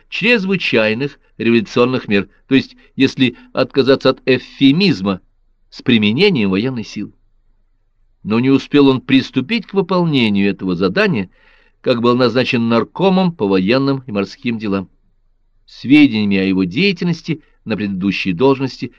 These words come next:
мы не располагаем. Власти продолжали засыпать деревню призывами накормить голодный Петроград и Москву,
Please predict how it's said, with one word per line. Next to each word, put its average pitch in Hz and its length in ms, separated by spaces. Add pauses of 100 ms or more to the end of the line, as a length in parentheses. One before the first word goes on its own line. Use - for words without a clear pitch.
(120)
мы 107 160
не 113 120
располагаем. 101 500 (1500)
Власти 185 520
продолжали 151 640
засыпать 110 580
деревню 135 520
призывами 101 580 (200)
накормить 110 640
голодный 156 440
Петроград 120 500
и 110 40
Москву, 101 420